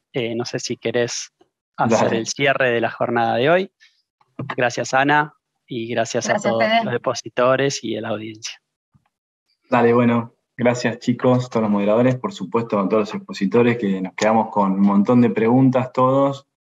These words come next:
Speaker 2: muy, muy interesantes. Algunas fotos muy descorazonadoras, la verdad, nos quedamos tristes un poco también por eso, pero pero bueno, lo bueno es con esta idea que fueron hilando todos y que es las ganas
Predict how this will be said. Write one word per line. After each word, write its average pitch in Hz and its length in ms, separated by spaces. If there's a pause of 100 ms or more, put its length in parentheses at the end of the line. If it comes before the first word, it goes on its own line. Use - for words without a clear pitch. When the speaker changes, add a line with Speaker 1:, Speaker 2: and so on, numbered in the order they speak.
(360)
Speaker 2:
muy, 127 380
muy 123 160
interesantes. 135 960 (500)
Algunas 127 420
fotos 135 280
muy 135 300
descorazonadoras, 117 1300
la 90 120
verdad, 120 480 (180)
nos 92 220
quedamos 107 400
tristes 123 500
un 107 100
poco 113 220
también 110 300
por 117 160
eso, 127 260
pero 120 480 (640)
pero 107 180
bueno, 113 380
lo 110 160
bueno 135 540
es - 360
con 123 140
esta 127 180
idea 123 220
que 110 80
fueron 123 320
hilando 120 500
todos 131 580
y 101 140
que 113 240
es 127 200 (440)
las 101 160
ganas 127 300